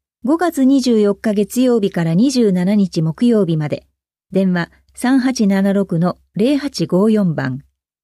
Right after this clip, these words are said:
中央図書館浅草橋分室、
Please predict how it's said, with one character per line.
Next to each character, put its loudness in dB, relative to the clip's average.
中 0
央 2
図 0
書 -2
館 0
浅 -2
草 -2
橋 -2
分 2
室、 -10